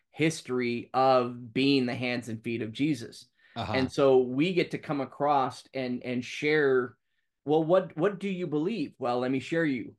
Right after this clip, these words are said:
Speaker 1: you know, let me tell
Speaker 2: Mm-hmm.
Speaker 1: you, let me share with you, let me," so we're able to lay that foundation because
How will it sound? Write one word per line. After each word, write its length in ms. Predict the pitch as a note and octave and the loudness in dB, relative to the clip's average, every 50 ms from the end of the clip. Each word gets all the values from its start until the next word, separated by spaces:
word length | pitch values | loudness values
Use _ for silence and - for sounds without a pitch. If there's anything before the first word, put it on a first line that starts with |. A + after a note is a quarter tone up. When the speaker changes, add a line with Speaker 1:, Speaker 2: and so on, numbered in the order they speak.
| _ _ | _ _
Speaker 1:
you 160 | - A#2+ A#2 A2 | -12 -10 -8 -6
know, 100 | A2 A2 | -6 -4
let 100 | A#2+ B2 | -2 -2
me 80 | B2 A#2 | -2 0
tell 220 | A#2+ C#3+ C#3+ C#3+ | 2 2 4 4
Speaker 2:
Mm-hmm. 20 | |
Speaker 1:
you, 220 | C#3 A#2+ G#2 F#2+ F#2 | 2 2 -2 -4 -6
let 120 | A2 A2+ | -6 -6
me 80 | A#2 A2+ | -8 -8
share 280 | - - D3 C#3+ C#3 | -6 -2 0 2 2
with 160 | C3 A#2 A2+ A#2+ | 2 0 -2 -4
you, 140 | A2+ G#2+ | -6 -4
let 120 | G#2+ A#2 B2 | -4 -2 -2
me," 240 | A#2+ A#2 A2 - _ - - - _ _ _ | -4 -4 -6 -10 _ -20 -20 -20 _ _ _
so 160 | - D3+ C#3+ | 2 2 4
we're 240 | C#3 C#3+ D#3+ F3+ D#3+ | 4 6 4 4 4
able 260 | E3+ E3 D#3 D3 C#3 | 4 2 2 0 -2
to 400 | C#3 - D#3 C#3 C3 C3 B2 A2 - - | -2 -2 -2 -2 -2 -2 -4 -6 -10 -10
lay 340 | A#2+ B2+ B2 B2+ C#3 D3 C#3+ | -4 0 2 2 2 2 2
that 260 | C3+ B2 - - - | 0 -2 -2 -4 -4
foundation 560 | C3 A#2+ A#2+ B2 B2+ B2+ C#3+ - - B2 A#2+ | -4 -4 -4 -2 -2 -2 -2 -2 -4 -6 -8
because 480 | A#2 A#2 A#2 - C3 A#2+ A#2+ A#2+ A#2 | -8 -8 -6 -4 -4 -4 -4 -4 -8